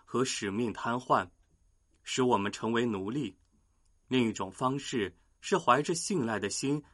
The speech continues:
来接近天主，这样能使我们在行善时勇敢前进，积极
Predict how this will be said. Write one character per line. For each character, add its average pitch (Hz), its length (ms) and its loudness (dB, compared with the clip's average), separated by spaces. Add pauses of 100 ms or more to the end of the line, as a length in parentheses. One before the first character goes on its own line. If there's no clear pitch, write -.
(180)
来 104 160 2
接 110 220 0
近 104 200 -4
天 127 300 -2
主， 92 260 -8 (840)
这 226 160 4
样 202 160 4
能 156 160 0
使 190 140 -2
我 120 180 2
们 98 280 -2 (220)
在 190 180 2
行 - 320 0
善 165 260 0
时 117 360 -2 (200)
勇 113 200 0
敢 98 240 0
前 95 280 -6
进， 101 280 -2 (500)
积 135 220 -2
极 110 340 -4